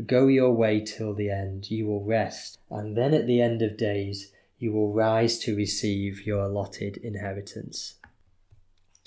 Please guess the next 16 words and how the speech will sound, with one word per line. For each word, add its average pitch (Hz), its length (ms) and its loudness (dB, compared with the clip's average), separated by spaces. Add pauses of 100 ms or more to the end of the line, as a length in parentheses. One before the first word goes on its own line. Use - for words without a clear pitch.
(600)
What 156 100 0
a 175 60 4
great 127 280 4
book 120 240 0
Daniel 113 360 0
is, 101 120 0
isn't 104 220 -2
it, 107 240 -6
to 107 140 -2
help 120 360 0
us 110 240 0
live 113 300 2
wisely 127 760 4
as 104 200 2
God's 110 340 -4
people 127 680 -2